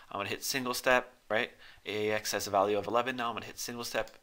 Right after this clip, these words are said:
Now B X has a value of eleven. Now the compare instruction is highlighted. I'm gonna hit single step. Now it's highlighting J A E, jump if, uh, greater than or equal to, right? So let's hit single step,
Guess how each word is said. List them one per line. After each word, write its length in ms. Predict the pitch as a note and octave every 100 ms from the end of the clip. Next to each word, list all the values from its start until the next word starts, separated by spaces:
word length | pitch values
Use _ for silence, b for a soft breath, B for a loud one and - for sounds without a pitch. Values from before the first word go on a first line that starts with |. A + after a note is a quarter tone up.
| -
Now 120 | G2+
B 180 | F#2+ A#2+
X 140 | A2
has 140 | G#2 G#2
a 60 |
value 280 | F#2 F#2 F#2
of 60 | F2+
eleven. 200 | F#2 F2
Now 60 |
the 100 | G#2+
compare 300 | G2 A2+ -
instruction 500 | G#2+ - A2 - - -
is 100 | -
highlighted. 480 | - - B2 B2 C3
I'm 240 | - -
gonna 80 | G#2+
hit 140 | G#2
single 220 | - C3 B2
step. 340 | - B2 - B B B -
Now 120 | A#2
it's 120 | -
highlighting 340 | G#2+ A#2 A#2+
J 220 | A2+ G#2+ G#2+
A 420 | - - F#2+ -
E, 160 | F#2+
jump 280 | F2+ G#2+ - -
if, 200 | G#2 -
uh, 120 | G2+ - -
greater 240 | F#2 G#2+
than 160 | A2+ G2
or 100 | F2
equal 280 | G#2 F2+
to, 160 | - D#2
right? 280 | F2 G2 -
So 240 | - G2 B B B B
let's 160 | G#2+ -
hit 160 | D3+
single 240 | - B2+ B2+
step, 380 | - C3 B2+